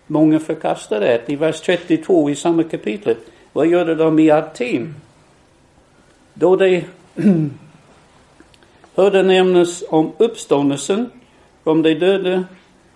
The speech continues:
var det somliga som hånade. Och andra sade: "Vi vill höra dig igen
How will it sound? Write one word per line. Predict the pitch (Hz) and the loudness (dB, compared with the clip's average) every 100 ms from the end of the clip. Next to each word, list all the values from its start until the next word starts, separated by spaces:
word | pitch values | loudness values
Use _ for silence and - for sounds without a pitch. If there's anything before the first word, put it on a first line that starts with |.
| _ _ _ _ _ | _ _ _ _ _
var | 143 156 | -2 2
det | 160 | 2
somliga | 160 202 208 208 208 196 196 - _ _ | 0 0 0 0 0 0 -2 -6 _ _
som | - 185 185 175 180 - _ _ _ _ _ | 0 2 2 0 -8 -20 _ _ _ _ _
hånade. | - 147 240 262 226 180 117 95 - _ _ _ _ _ _ _ _ _ _ - _ _ _ _ _ _ _ _ _ - | -4 0 2 2 2 0 -2 -6 -16 _ _ _ _ _ _ _ _ _ _ -20 _ _ _ _ _ _ _ _ _ -2
Och | - - | -2 4
andra | 165 202 214 214 | 4 4 0 -2
sade: | 214 233 214 131 107 - - - - _ _ _ _ _ _ | 0 2 2 0 -4 -6 -20 -20 -20 _ _ _ _ _ _
"Vi | 170 180 | 0 4
vill | 175 | 2
höra | 170 214 226 | 2 2 2
dig | 202 175 131 117 - _ | 2 2 0 -2 -12 _
igen | - 139 151 208 226 | -10 -6 -2 -2 -2